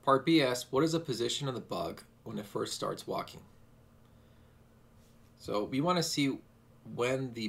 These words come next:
bug is walking. That's gonna be the velocity. So we're gonna set the velocity equal to zero, and we're gonna draw a number line to see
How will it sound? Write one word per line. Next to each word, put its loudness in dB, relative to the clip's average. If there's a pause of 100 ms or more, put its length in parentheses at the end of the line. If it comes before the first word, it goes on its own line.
(160)
bug 0
is -4
walking. -6 (840)
That's 0
gonna -4
be 2
the 0
velocity. -2 (960)
So -8 (880)
we're 4
gonna 2
set 0
the -4
velocity -2
equal -4
to 0
zero, -4 (2500)
and -4
we're -2
gonna 2
draw 2
a 0
number 0
line -6
to -12
see -4